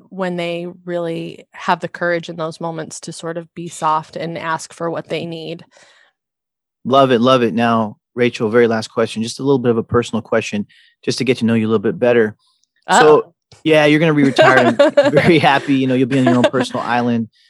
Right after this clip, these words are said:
Speaker 2: You can only bring one
Speaker 1: Hmm.
Speaker 2: book, one movie, and one album. What would they be?
Speaker 1: Oh, goodness, goodness. Okay. Um, movie, I'm gonna go with Soul. I don't know if you watched it yet. It's amazing.
Speaker 2: Yeah, it's on Disney Plus. Yeah, cool movie.
Speaker 1: Yeah.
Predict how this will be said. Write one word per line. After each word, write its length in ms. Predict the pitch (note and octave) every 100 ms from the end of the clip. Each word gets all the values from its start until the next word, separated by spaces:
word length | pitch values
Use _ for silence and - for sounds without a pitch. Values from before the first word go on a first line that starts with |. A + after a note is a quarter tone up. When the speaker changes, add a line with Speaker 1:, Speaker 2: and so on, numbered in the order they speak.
| _
Speaker 2:
You 80 | -
can 80 | A#2+
only 140 | D3+ D3
bring 240 | C3+ A#2+
one 160 | - E3+
Speaker 1:
Hmm. 60 | B2+
Speaker 2:
book, 260 | B2+ E3+ -
one 240 | B2+ B2+
movie, 480 | B2 C3 B2 B2 A#2
and 140 | A#2 A#2+
one 180 | A#2+ -
album. 560 | B2 C#3 C3+ C3 B2 B2 _
What 100 | E3
would 80 | G3+
they 100 | C4+
be? 260 | F#3+ C3+ G#2+ - - _ _ _ -
Speaker 1:
Oh, 680 | C4 C4 B3+ A#3+ A3+ A3+ A#3
goodness, 320 | A3 G3 G3+
goodness. 400 | - F#3 E3+ - -
Okay. 380 | A#3 A3+ G3 G3 - - -
Um, 580 | A#3+ A#3+ A#3+ A#3+ B3 B3 - - - - _ _ _ _ _ _ _ _ _ _ _
movie, 600 | G#3+ A#3 C4+ D4 D4+ D#4+
I'm 180 | - A#3
gonna 180 | A#3+ A#3+
go 180 | A#3 A#3
with 160 | B3
Soul. 600 | - - G3+ F#3 G#3+ D4+ - _ -
I 60 | G3
don't 100 | G3
know 120 | F#3+
if 80 | F#3
you 120 | G3+
watched 280 | G3 F#3+ -
it 60 | G3
yet. 260 | G#3 A#3 G3
It's 140 | G3
amazing. 540 | G#3 F3 E3+ F#3 F#3+
Speaker 2:
Yeah, 240 | D#3 G3+ E3+
it's 120 | C3
on 80 | C3+
Disney 260 | C#3+ C#3
Plus. 400 | C3+ D3 C#3 -
Yeah, 120 | C3 A2+
cool 140 | -
movie. 140 | C3+ A3+
Speaker 1:
Yeah. 180 | G3+